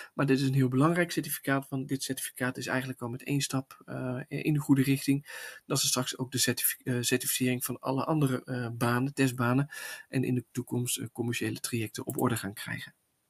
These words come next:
Dit is een ander certificaat wat aangeeft dat ze, eh, dat alles op orde is binnen hun management kwaliteitssysteem.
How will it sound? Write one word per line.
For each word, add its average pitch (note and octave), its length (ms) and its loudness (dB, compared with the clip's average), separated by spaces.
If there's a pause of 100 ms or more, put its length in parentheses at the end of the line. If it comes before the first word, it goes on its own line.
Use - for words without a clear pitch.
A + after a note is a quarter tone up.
(580)
Dit E3 160 10
is D#3+ 100 10
een D3 80 6
ander F#3+ 200 8
certificaat D3+ 540 4
wat D3+ 160 -2
aangeeft C#3+ 400 2
dat C#3 140 2
ze, B2 280 2
eh, A#2 380 -4
dat C3 220 -4
alles D#3+ 240 6
op - 140 -8
orde D3+ 180 2
is C#3 120 0
binnen C3+ 240 8
hun C3 100 4
management C3 520 2
kwaliteitssysteem. E3+ 960 4